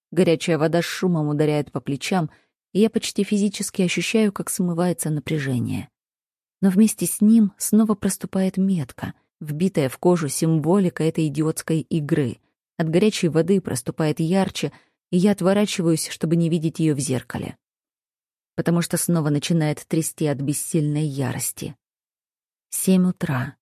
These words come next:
У меня по расписанию вторая пара, так что я еще успеваю спокойно собраться и выпить кофе. Но едва я выхожу из душа в комнату,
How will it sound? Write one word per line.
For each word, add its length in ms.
У 60
меня 240
по 100
расписанию 640
вторая 380
пара, 520
так 200
что 180
я 220
еще 240
успеваю 460
спокойно 400
собраться 520
и 40
выпить 340
кофе. 480
Но 80
едва 300
я 120
выхожу 380
из 120
душа 260
в 80
комнату, 540